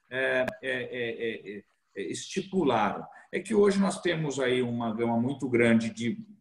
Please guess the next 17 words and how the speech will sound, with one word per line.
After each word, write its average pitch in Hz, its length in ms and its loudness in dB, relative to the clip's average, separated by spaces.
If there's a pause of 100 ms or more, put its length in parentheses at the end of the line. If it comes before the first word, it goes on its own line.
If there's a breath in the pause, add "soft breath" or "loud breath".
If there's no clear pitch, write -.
maior 131 460 4
número 127 200 2
de - 140 -8
processos 190 720 2
envolvendo 131 460 0
lavagem, 175 600 0
você 175 200 -6
começa 156 380 -4
a - 40 -6
ter, 160 240 -2 (360 loud breath)
é, 104 180 0
orientações 135 1120 0
ou 139 160 6
interpretações 139 1120 0
um 143 140 -8
pouco 147 340 2
mais 139 400 2